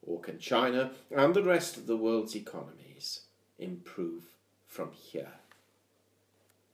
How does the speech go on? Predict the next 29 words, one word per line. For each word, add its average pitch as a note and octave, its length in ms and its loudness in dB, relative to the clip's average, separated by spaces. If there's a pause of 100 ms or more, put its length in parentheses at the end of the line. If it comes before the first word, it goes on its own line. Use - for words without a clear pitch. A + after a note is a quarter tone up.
(1900)
We B2+ 140 8
hope E3+ 320 8
you G3+ 60 8
have F3 100 -2
found C#3+ 240 8
this B2 140 2
video A2+ 380 8
interesting A#2+ 760 0 (100)
and A2 160 -2
informative, G2 840 -4 (380)
and A2+ 140 0
if F3 160 8
so, F2+ 540 2
please D3 260 2
give C#3+ 200 -4
it C#3+ 80 0
a C3 40 -4
thumb A2+ 320 0
up - 200 -4 (320)
and G2 200 -2
share G2 260 4
it F#2+ 140 -2
on F#2 180 -4
Twitter. - 360 -16 (1080)
Also, D3 480 10
kindly D3 400 4
visit C#3 360 4
our B2+ 140 8
website C#3+ 720 6